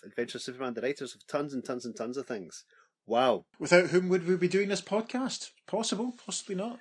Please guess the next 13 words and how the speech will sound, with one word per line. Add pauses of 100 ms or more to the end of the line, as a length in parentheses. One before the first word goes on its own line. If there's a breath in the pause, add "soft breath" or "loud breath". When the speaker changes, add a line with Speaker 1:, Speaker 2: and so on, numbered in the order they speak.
(100)
Speaker 2:
if
he
hadn't
done
Crisis. (140)
Speaker 1:
Uh, (160)
probably
not,
Speaker 2:
Yeah.
Speaker 1:
no. (180)
True. (380)
Very
true.